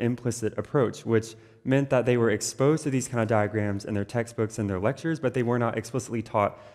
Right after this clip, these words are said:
by their teachers. Next, I have what I call the video method, where students interacted with an online video where they point and clicked and learned about each of the different aspects of the trees, and also that there are so many different ways that these diagrams are represented.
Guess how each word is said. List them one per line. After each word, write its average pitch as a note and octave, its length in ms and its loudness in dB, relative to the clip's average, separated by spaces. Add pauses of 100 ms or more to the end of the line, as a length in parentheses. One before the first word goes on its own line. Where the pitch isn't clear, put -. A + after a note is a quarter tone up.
(160)
by G#2 200 4
their G2 120 0
teachers. - 600 -10 (680)
Next, C#3 300 0
I C#3 120 4
have B2 340 2
what A2 160 0
I A2+ 80 4
call A2+ 180 0
the G#2+ 80 2
video B2+ 300 0
method, G#2+ 340 0
where G#2 100 2
students C#3 360 -2
interacted A#2+ 560 2
with G#2 120 0
an G#2 100 -2
online G#2 420 0
video C3+ 440 0 (260)
where A2+ 120 2
they G#2+ 100 4
point C#3 300 2
and A#2 140 -4
clicked B2+ 260 2
and A2+ 140 0
learned A#2 180 2
about G#2+ 260 2
each - 220 -4
of C#3+ 60 -6
the C3+ 80 2
different C3+ 300 -2
aspects A2+ 440 -2
of A2+ 60 -4
the A#2 60 -2
trees, D3 420 -4
and B2 120 -4
also B2+ 340 0
that A2+ 320 0
there A#2 140 4
are A2 140 2
so C3+ 240 0
many C3 160 4
different A#2 260 -2
ways A2 360 4
that G#2+ 320 0
these A2 160 -2
diagrams G#2 440 0
are G2+ 60 -2
represented. G2 640 -6